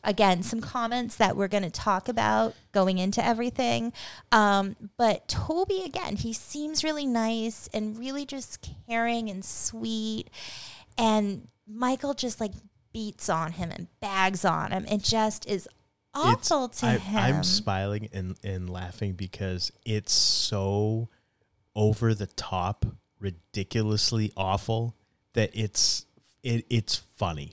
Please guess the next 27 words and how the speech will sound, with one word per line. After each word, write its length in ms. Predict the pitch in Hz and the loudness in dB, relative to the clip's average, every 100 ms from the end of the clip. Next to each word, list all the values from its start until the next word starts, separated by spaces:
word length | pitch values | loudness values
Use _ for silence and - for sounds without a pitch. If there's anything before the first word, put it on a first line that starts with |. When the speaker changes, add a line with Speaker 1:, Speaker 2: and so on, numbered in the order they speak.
| - | -2
Speaker 2:
because 540 | 120 - 110 101 98 - | 0 2 0 0 -2 -2
Speaker 1:
It's 200 | 262 - | -4 0
so 200 | - 233 | 4 4
Speaker 2:
it's, 40 | |
Speaker 1:
unrealistic. 580 | 196 170 160 151 - - 143 | 4 0 2 2 4 2 4
Speaker 2:
uh, 100 | 131 | 2
so 380 | - - 135 127 | 4 4 6 6
unrealistic. 600 | 123 117 104 104 - 110 | 6 6 6 4 2 0
Like, 100 | 110 | 0
nobody 540 | 117 123 127 123 120 101 | 2 4 4 6 6 4
would 160 | 98 - | 0 -6
ever 280 | 104 101 104 | -6 -2 -2
talk 260 | - 101 | -2 -4
to 100 | - - | -4 -8
anybody 400 | 98 101 92 95 | -4 -2 0 0
like 140 | 92 90 | 0 -2
that 160 | 92 71 | -4 -4
in 80 | 82 | -6
real 220 | 87 87 | -4 -2
life, 400 | 98 95 104 - _ - | -2 -2 -6 -10 _ -4
ever. 420 | 98 92 101 110 _ _ _ _ _ 107 | -2 0 0 -2 _ _ _ _ _ 2
But 200 | 113 - | 4 4
it's 200 | 113 - | 2 4
just, 380 | - 107 - - - | 4 4 6 4 2
<laughs> 120 | - | 2
it's 260 | - 113 - | 4 4 4
so 1080 | - - - - 104 117 113 107 101 95 | 4 4 4 0 2 4 4 4 0 -4